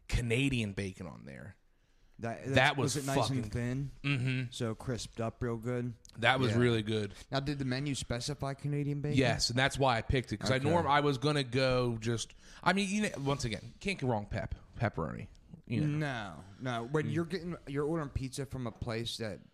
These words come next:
Speaker 2: doesn't, you know, don't know about, or may-, maybe doesn't have great pizza.
Speaker 1: Any place that if they have the pictures,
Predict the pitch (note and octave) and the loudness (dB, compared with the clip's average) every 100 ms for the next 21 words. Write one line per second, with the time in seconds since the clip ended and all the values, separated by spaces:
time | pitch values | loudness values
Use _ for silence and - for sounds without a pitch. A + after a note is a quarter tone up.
0 | _ A2 G#2 - B2 A#2 A2+ A2+ A2+ A2+ | _ -10 -10 -10 -6 -4 -2 -2 -4 -6
1 | - A2+ C3+ B2 A#2+ C3 C3 C3+ C3+ - | -10 -4 -4 -2 -4 -2 -2 -2 -4 -6
2 | C3 B2 A#2 A2 G#2 _ _ _ _ _ | -4 -2 0 -2 -6 _ _ _ _ _
3 | _ _ _ _ _ C3 D3 C#3 C#3+ C#3+ | _ _ _ _ _ -6 -6 -4 -4 -2
4 | C#3 C3+ B2 C3 A2+ A#2+ B2 C#3+ C3+ D3+ | -2 -4 -4 -4 -4 -6 -2 -4 -2 -2
5 | D3+ B2+ _ _ - _ _ - D3 F3 | -2 -4 _ _ -20 _ _ 0 4 2
6 | E3+ F3+ F3+ E3 D3+ B2 B2+ C3 C#3 D3 | 2 2 2 2 0 2 2 0 0 0
7 | - C#3+ - E3 E3+ - | 0 0 0 0 0 -4